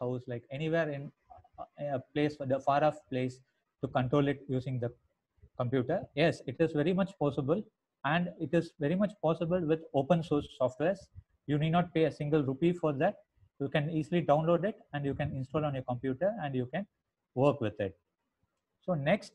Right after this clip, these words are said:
is a book on computer controlled robots, which I have written. So you can buy this book on Amazon,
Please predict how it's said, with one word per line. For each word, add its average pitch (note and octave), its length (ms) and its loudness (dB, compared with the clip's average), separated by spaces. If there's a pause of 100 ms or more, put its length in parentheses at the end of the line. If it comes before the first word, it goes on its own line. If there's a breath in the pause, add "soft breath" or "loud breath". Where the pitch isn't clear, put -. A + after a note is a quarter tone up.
(140)
is F#3+ 200 0
a F#3+ 80 4
book D#3 260 0
on G3+ 160 2
computer F3+ 340 0
controlled D#3+ 360 4
robots, C#3 360 0
which D#3 160 -4
I D#3+ 40 -2
have C#3+ 260 2
written. B2 380 -2 (420)
So D#3 160 2
you D#3 140 4
can F3 200 -2
buy D#3 140 6
this F3+ 180 0
book D#3+ 240 0
on F#3 140 4
Amazon, C#3 600 0